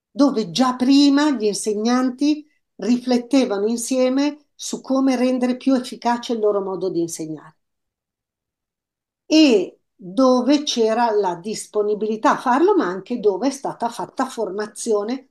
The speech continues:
appunto mirata su questo. Un altro elemento è che ha funzionato quando si è investito sulla comunicazione con la famiglia. Lo diceva lei,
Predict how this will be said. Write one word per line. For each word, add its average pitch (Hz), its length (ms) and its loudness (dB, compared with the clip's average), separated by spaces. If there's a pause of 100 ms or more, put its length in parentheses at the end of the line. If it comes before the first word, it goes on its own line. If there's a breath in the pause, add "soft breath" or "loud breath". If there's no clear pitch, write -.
(120)
appunto 202 600 -4
mirata 220 880 0
su - 300 -10
questo. - 580 -12 (540)
Un 320 240 6
altro 240 460 4
elemento 240 1080 2
è 202 340 -6
che 196 200 -4
ha 233 160 -4
funzionato 277 1000 -2
quando 196 440 0
si - 180 -2
è 285 40 4
investito 247 680 -2
sulla 285 320 -2
comunicazione 262 840 -4
con 233 140 -4
la 175 80 -4
famiglia. 170 560 -6
Lo 208 140 -2
diceva 233 440 -2
lei, 185 360 0